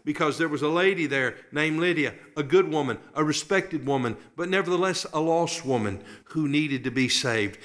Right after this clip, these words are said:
And when she heard the message of the gospel, the glorious light of the gospel shined in her heart, and she received the Lord Jesus Christ. You see, people need our help because they're deceived.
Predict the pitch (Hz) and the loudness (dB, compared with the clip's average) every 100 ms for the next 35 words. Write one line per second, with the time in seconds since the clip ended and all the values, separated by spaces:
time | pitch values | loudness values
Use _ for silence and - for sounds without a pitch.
0 | - - 131 147 - 143 139 170 143 147 | -14 -4 0 0 0 -2 0 0 0 -2
1 | 156 - 131 139 135 131 123 120 - 117 | -2 -2 -2 -2 0 0 0 -2 -4 -6
2 | - - 127 117 135 147 139 131 - 139 | -6 -6 -4 -2 2 2 2 -2 -2 0
3 | 131 113 117 123 113 - 123 110 - - | 0 -2 -2 0 0 -2 -2 -2 -4 -8
4 | - 170 151 135 127 120 107 120 110 107 | -2 2 2 0 -2 -2 0 2 0 -2
5 | - - 127 120 - 131 120 - 127 104 | -10 -4 -2 0 2 2 2 0 0 0
6 | 107 110 104 104 95 98 - - - - | 0 2 0 -2 -4 -2 -2 -4 -8 -6
7 | - - - 120 110 98 98 110 110 107 | -6 -6 -10 -20 -20 -20 -18 -18 -16 -20
8 | - - - - _ _ _ _ 135 - | -20 -20 -20 -20 _ _ _ _ -6 -2
9 | 165 - 190 190 151 165 156 147 160 175 | 0 2 0 2 0 2 4 2 2 -2
10 | 147 - 151 123 151 127 - 226 233 131 | -4 0 2 2 0 0 0 0 0 -4
11 | 104 - - | -8 -10 -8